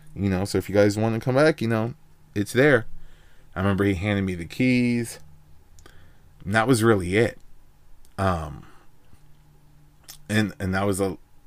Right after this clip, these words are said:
really one of the last times I talked to Richard for a while. Um, and so I'm trying to run U C W,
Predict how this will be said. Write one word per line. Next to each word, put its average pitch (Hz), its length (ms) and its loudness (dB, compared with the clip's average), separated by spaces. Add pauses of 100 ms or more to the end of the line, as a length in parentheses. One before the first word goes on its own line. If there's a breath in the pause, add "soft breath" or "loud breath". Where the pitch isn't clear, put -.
(320)
really 107 240 2
one 104 140 0
of 101 60 -4
the 98 60 -2
last 101 180 -4
times 95 180 -4
I 85 80 -4
talked - 320 -4
to 87 200 -4
Richard 95 380 -4
for - 120 -4
a 82 80 -2
while. 117 400 -4 (1040 soft breath)
Um, 85 540 0 (960 soft breath)
and 87 100 -4
so 113 100 8
I'm 92 100 4
trying 120 180 4
to 123 60 4
run 117 180 6
U 110 80 2
C 101 160 0
W, 87 480 -4